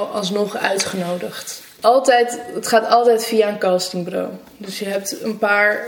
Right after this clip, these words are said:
castingbureaus in Nederland. En dan gaat, ik weet het niet, ik denk een regisseur of een producent. Die, die gaat dan, eh, daar naartoe en zegt: "Hier, dit is het script. Dit, en we willen dit soort acteurs hebben."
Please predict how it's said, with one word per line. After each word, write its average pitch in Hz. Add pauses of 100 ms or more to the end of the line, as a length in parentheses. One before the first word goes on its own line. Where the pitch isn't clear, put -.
(180)
castingbureaus 214
in 208
Nederland. 220
En 208
dan 202
gaat, 196 (1600)
ik -
weet 180
het 240
niet, 208
ik 180
denk 214 (1040)
een 196
regisseur 196
of 190
een 185
producent. 190 (280)
Die, 202
die 202
gaat 196
dan, 196 (580)
eh, 185 (100)
daar 185
naartoe 180
en 214
zegt: 190
"Hier, 185
dit 185
is -
het -
script. -
Dit, 180 (140)
en 190
we 185
willen 185
dit 190
soort 190
acteurs 196
hebben." 214